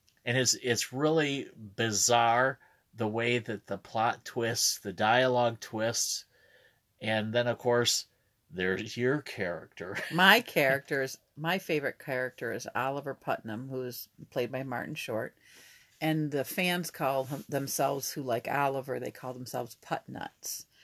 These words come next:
Speaker 2: which I am definitely a Putnut. I am a huge Martin Short fan,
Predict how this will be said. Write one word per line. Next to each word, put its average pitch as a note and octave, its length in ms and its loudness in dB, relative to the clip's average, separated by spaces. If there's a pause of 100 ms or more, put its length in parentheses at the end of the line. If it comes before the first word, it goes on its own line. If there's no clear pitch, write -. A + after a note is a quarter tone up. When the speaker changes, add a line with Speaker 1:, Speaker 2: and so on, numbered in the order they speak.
(140)
Speaker 2:
which D#3 180 0
I D3+ 120 4
am C#3+ 160 0
definitely E3 520 2
a E3 60 2
Putnut. C#3 640 0
I C#3+ 100 2
am D3 120 0
a D#3+ 40 -2
huge F#3 500 -4
Martin D3 340 -2
Short - 380 -2
fan, C3 440 -4